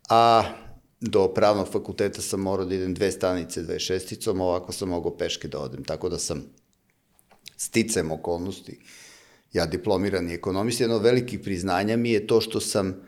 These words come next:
pre par godina proglašen za počasnog ambasadora ekonomskog fakulteta, tako da očito i njima je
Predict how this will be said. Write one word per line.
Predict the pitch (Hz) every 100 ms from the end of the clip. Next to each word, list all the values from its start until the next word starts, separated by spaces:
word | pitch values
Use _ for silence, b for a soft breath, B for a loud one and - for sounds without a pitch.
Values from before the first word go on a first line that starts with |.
| B B B B _
pre | - 104
par | 104 104
godina | 101 101 107 104
proglašen | - 104 101 98 104
za | 95
počasnog | - 107 104 101 - 92
ambasadora | 95 92 90 - 98 92 87
ekonomskog | 85 87 78 - 80
fakulteta, | - 80 - 78 82 80 - 110 - B B B B _
tako | 85 110
da | 98 101 104
očito | 117 135 110
i | 92
njima | 101 110
je | 92